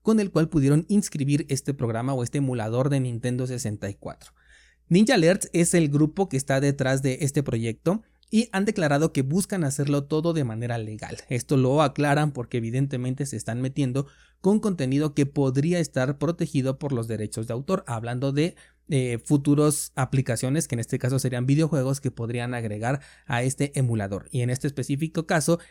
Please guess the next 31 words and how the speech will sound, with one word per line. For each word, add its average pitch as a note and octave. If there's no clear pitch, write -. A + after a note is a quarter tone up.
Nintendo C#3
es C#3+
finísimo D#3+
para G3
detectar, D3+
encontrar C#3
y C#3
atacar D#3
a C3
quienes C3
osan F#3+
tocar C#3
su C#3
propiedad B2
intelectual. A2+
Es E3+
por G#3
eso G3+
que G3
por E3
el C3
momento C#3
solo D3
están C#3+
utilizando C3+
contenido C3+
que A#2+
es C#3
de C#3
dominio A#2+
público. G2+